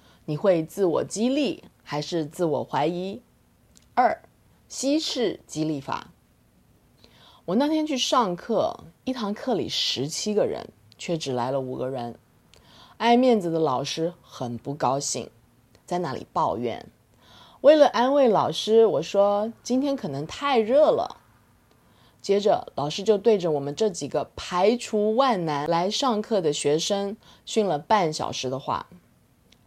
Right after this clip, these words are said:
什么“人生设定目标后要专心执着啦，你种什么因就有什么果啦，要尊师重道啦。”跟行为学打混多年的我，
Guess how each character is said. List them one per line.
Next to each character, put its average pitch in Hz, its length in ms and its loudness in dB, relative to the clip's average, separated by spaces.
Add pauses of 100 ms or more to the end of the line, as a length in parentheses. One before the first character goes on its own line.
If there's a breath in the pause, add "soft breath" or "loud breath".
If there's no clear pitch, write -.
(180 soft breath)
什 - 160 -6
么 240 260 2 (220 soft breath)
“人 202 260 2
生 240 260 2
设 233 280 2
定 208 260 -2
目 214 180 0
标 190 240 2
后 202 240 0
要 190 220 0
专 185 320 -2
心 190 260 -4
执 147 300 -8
着 131 260 -2
啦， 85 400 -6 (400 soft breath)
你 196 120 -6
种 254 240 4
什 180 140 -4
么 170 180 -4
因 233 300 0
就 233 140 6
有 170 160 4
什 156 160 -4
么 147 160 -6
果 101 320 -4
啦， 101 440 -6 (480 soft breath)
要 247 200 4
尊 254 300 4
师 240 260 -2
重 220 340 0
道 180 280 2
啦。” 113 460 -6 (400 soft breath)
跟 311 220 8
行 240 200 4
为 240 120 6
学 185 280 2
打 175 180 -4
混 190 240 -2
多 196 200 0
年 170 200 -2
的 160 120 0
我， 123 300 -4